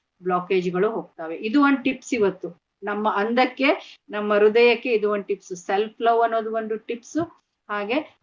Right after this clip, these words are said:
ನಮಗೆ ಏನು ಸಂತೋಷ ಕೊಡುತ್ತೆ ಅದನ್ನ ನಾವು ಮಾಡ್ದೇ ಇದ್ರೆ ನಮ್ಮ ಹೃದಯಕ್ಕೆ ನೋವಾಗತ್ತೆ. ಅಷ್ಟೇ ಅಲ್ಲದೆ ನಮ್ಮ ಆತ್ಮನಿಗೂ ನೋವಾಗತ್ತೆ. ಆತ್ಮನಿಗೆ ನೋವಾದಾಗ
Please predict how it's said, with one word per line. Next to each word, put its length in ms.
ನಮಗೆ 640
ಏನು 340
ಸಂತೋಷ 640
ಕೊಡುತ್ತೆ 440
ಅದನ್ನ 380
ನಾವು 220
ಮಾಡ್ದೇ 360
ಇದ್ರೆ 440
ನಮ್ಮ 220
ಹೃದಯಕ್ಕೆ 560
ನೋವಾಗತ್ತೆ. 720
ಅಷ್ಟೇ 440
ಅಲ್ಲದೆ 520
ನಮ್ಮ 260
ಆತ್ಮನಿಗೂ 680
ನೋವಾಗತ್ತೆ. 600
ಆತ್ಮನಿಗೆ 720
ನೋವಾದಾಗ 640